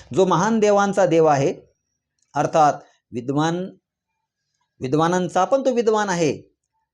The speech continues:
सूर्य आदी जे पदार्थ आहेत त्यांचा प्रकाशक आहे. या कारणामुळे त्या परमेश्वराचे नाव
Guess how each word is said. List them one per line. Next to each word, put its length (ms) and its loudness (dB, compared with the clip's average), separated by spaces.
सूर्य 600 2
आदी 460 -4
जे 60 -4
पदार्थ 420 0
आहेत 220 0
त्यांचा 380 -2
प्रकाशक 600 0
आहे. 420 -2
या 400 0
कारणामुळे 800 -2
त्या 260 0
परमेश्वराचे 1300 0
नाव 320 2